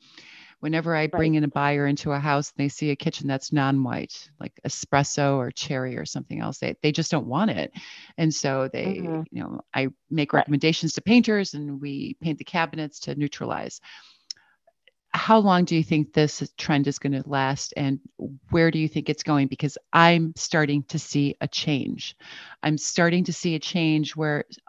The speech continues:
Speaker 1: many of my buyers are saying, "Hey, I don't necessarily want a white kitchen. I think I
Speaker 2: Right.
Speaker 1: want a white oak," or I, they want something else.
Speaker 2: Yeah. So I think espresso and cherry has been out and out for, like, a while.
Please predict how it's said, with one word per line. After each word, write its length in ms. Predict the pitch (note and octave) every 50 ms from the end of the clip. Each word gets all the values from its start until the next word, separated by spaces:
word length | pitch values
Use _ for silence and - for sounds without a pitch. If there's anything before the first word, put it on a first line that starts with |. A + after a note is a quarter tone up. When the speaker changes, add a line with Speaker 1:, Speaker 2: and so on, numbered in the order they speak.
| - - _ -
Speaker 1:
many 500 | - D#3+ D3+ D3 D3+ D#3 D#3 E3 E3 E3 -
of 200 | - D3+ D3 C#3
my 160 | D3 D3 D3
buyers 520 | C#3 - D3+ D#3 E3 F3 E3+ D3+ D3 D3 C#3
are 80 | C#3+
saying, 400 | - - - D#3+ D3+ D3 D3+ - - -
"Hey, 320 | D#3 F3 F3 E3 D#3 - - _ -
I 120 | - D3+
don't 160 | E3+ G3+ A3
necessarily 560 | - G3 - F#3+ F3 - F3+ E3 D#3 D#3 D3+
want 240 | C3 A#2+ C3 D3+ F3+
a 60 | G3
white 260 | F3 C3 B2 - - -
kitchen. 500 | - - - - - - - - - - - - - - - - - - - - -
I 140 | - D#3 E3
think 240 | C3+ G3+ F#3 D#3
I 60 | F3 E3+
Speaker 2:
Right. 80 | E3
Speaker 1:
want 160 | E3 D#3+ D#3
a 120 | C#3+ C#3 - _ _ _ -
white 360 | D3+ D3 D3 E3+ E3+ E3+ F3 -
oak," 340 | - D#3+ D#3+ D#3+ D#3+ - -
or 260 | D3 C#3+ C#3 C#3 - -
I, 240 | - C#3+ C#3+ C#3 C#3 - _ _
they 140 | - D#3 D3+
want 220 | C#3 D3 D3 D3 -
something 260 | E3 C#3+ D3 D3+ C#3+
else. 480 | D#3 G3 E3 - - - - - - - _ _ _ _ _ _ _ _ _ _ _ _ _ _ _ _ _ _ -
Speaker 2:
Yeah. 300 | F3+ F3+ E3+ E3 F#3 F3+ - _ _ - - - - - - - - _ -
So 60 | B3
I 120 | B3 C4+ C#4
think 220 | C#4 F4 E4+ D4
espresso 560 | D4 A#3+ - _ - G3+ G3 F#3+ - F#3+ E3+
and 100 | D#3+ E3+ E3+ -
cherry 300 | F#3 E3+ D#3 E3 E3 E3
has 220 | D#3+ F3 D3+ D3
been 180 | D3 D#3 D3+ - - -
out 300 | - D3+ D#3 D3+ D3 D3
and 160 | D3+ D3 D3
out 340 | - C3 C3+ C#3 B2+ - - _ -
for, 120 | D3+ C#3+
like, 180 | C#3+ C#3 C3 -
a 80 | C#3+
while. 800 | C#3 C#3 C#3+ C#3+ C#3+ C3 C3 D#3+ E3 F3+ F#3+ G3 A3 A#3+ B3 A#3